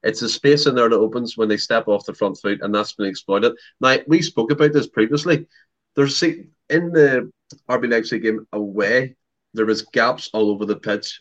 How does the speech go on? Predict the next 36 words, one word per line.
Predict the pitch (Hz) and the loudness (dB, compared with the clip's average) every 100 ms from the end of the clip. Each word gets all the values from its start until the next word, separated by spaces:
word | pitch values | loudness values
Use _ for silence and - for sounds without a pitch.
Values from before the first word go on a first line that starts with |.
| _ | _
and | 110 | -4
you | 110 | -4
could | 104 110 | -4 -4
see | - 127 | -2 0
it | 127 | -2
from | 113 110 | -2 -2
the, | 107 - | -2 -4
the | 101 | -8
pictures | - 104 110 104 | -6 -6 -6 -6
that | 107 | -6
were | 98 | -4
going | 107 | -4
around | 101 101 95 | -2 -4 -6
social | 101 104 | -8 -6
media. | 101 101 120 - - _ _ _ _ - | -4 0 -2 -2 -18 _ _ _ _ 0
I'm | 135 147 | 4 4
with, | 127 | 2
uh, | 127 107 101 | 2 2 -2
Strange | - 117 107 | 0 0 2
Love | 101 | 2
the | 104 | 2
Doctor | 104 104 123 | 0 -2 -4
in | |
this | 123 - | -4 -2
one. | 127 127 | -4 0
I | 135 | -2
think | 139 127 117 _ _ _ _ _ - | 0 0 -2 _ _ _ _ _ -2
to | 117 | 2
be | 151 147 | 4 4
successful | - 147 120 110 139 127 | 2 2 0 0 0 -2
in | 117 110 107 | 0 -2 -2
a, | 101 | -2
an | 104 | -4
environment | 107 117 110 107 | -2 0 0 0
like | 104 95 | -2 0
that, | 101 113 | -2 -4